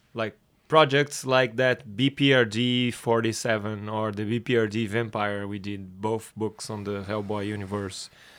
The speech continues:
The story had two <coughs> different narratives,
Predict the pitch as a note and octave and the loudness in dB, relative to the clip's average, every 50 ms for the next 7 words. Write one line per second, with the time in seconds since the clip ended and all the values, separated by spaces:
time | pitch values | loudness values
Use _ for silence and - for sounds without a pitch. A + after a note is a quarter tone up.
0 | - - - _ _ _ _ _ - A2 G#2 - - - F3 F3 E3+ E3+ D#3 C#3 | -20 -20 -20 _ _ _ _ _ -6 -4 -4 -4 4 6 10 10 10 10 8 6
1 | B2 C#3 B2+ B2+ B2 A2+ G#2 - _ - - C3+ B2+ B2 B2 B2 A#2+ A#2 A2 - | 6 8 8 8 6 4 0 -6 _ -4 0 2 4 4 4 4 2 0 -2 -4
2 | - - A#2 F2+ - - _ _ _ _ _ _ _ - G2+ A2 C#3+ C#3 - - | -6 -6 -8 -10 -10 -16 _ _ _ _ _ _ _ -8 2 4 4 4 4 0
3 | C3 B2+ B2 B2 B2 A#2+ A#2+ B2 B2 A#2 A#2 B2+ C3 C3 B2+ A#2+ G#2 - - G#2+ | 0 0 0 0 -2 -2 -4 -4 -4 -4 2 4 6 6 6 6 4 2 -4 -4
4 | G#2 G2 G2 G#2 - - - - - | -4 -4 -6 -10 -10 -10 -10 -12 -14